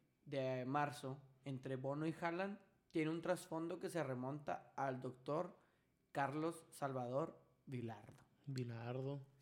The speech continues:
Speaker 1: Según cuenta, en mil novecientos ochenta y dos, cuando Vilardo dirigía a Estudiantes, eh, en Argentina, ¿verdad? Estudiantes de La Plata.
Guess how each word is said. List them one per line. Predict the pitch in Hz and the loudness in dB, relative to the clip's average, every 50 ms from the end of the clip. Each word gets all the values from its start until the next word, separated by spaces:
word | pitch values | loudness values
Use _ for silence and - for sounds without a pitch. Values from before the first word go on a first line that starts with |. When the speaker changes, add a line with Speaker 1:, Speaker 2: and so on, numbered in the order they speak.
| - - - - - - _ _ | -20 -20 -20 -20 -20 -20 _ _
Speaker 1:
Según | - - 185 165 185 208 208 | -2 0 2 2 2 0 2
cuenta, | - 214 214 220 220 214 220 180 180 175 - - - _ _ _ _ _ _ _ _ _ _ _ _ _ _ _ _ _ _ _ _ _ _ | 0 0 0 0 -2 -2 -2 -2 -2 -2 -10 -18 -20 _ _ _ _ _ _ _ _ _ _ _ _ _ _ _ _ _ _ _ _ _ _
en | 160 151 147 147 | 2 2 4 4
mil | 147 156 | 4 4
novecientos | 170 196 208 196 - 156 147 147 160 175 | 4 4 4 2 0 0 -2 -2 -2 -4
ochenta | 175 156 175 151 139 - | -4 -4 -4 -2 -2 -2
y | 127 120 | 0 0
dos, | 131 143 143 143 - - - - _ _ - _ _ _ _ _ _ _ _ _ | 0 -2 -2 -4 -10 -18 -20 -20 _ _ -20 _ _ _ _ _ _ _ _ _
cuando | _ 160 156 151 147 139 | _ 4 4 6 6 4
Vilardo | 139 139 135 139 135 139 147 165 180 | 4 4 4 6 4 6 6 6 6
dirigía | 185 180 160 139 131 - 135 | 6 6 6 4 2 2 0
a | 127 | 0
Estudiantes, | 127 - - 170 160 165 165 160 165 160 156 - 156 151 - - - _ _ _ _ _ _ _ _ _ _ _ _ _ _ _ _ _ _ | 0 4 4 6 8 8 8 8 4 2 0 -2 -2 -2 -4 -12 -20 _ _ _ _ _ _ _ _ _ _ _ _ _ _ _ _ _ _
eh, | 127 127 127 123 131 139 139 | -8 -6 -6 -6 -6 -6 -6
en | 139 127 | -4 -2
Argentina, | 127 117 110 120 117 127 156 160 165 | -4 -2 -4 -6 -4 -2 0 2 2
¿verdad? | 160 147 151 190 | 2 2 0 -6
Estudiantes | 240 - - 139 131 131 139 | -8 -4 -4 -4 -4 0 0
de | 156 | 0
La | 135 127 | 0 2
Plata. | - 147 135 - - | 0 -2 -2 -4 -10